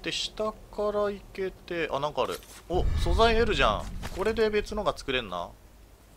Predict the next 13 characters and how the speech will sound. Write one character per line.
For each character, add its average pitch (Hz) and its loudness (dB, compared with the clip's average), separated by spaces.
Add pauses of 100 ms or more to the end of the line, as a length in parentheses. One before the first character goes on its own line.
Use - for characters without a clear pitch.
(1600)
結 - -12
構、 113 -2 (1080)
素 139 -12
材 190 -6
が 170 0
今、 151 -6 (220)
厳 160 -10
し 175 -6
い 165 -10
か 131 -2
ら。 107 -6
て - -12
か、 - -12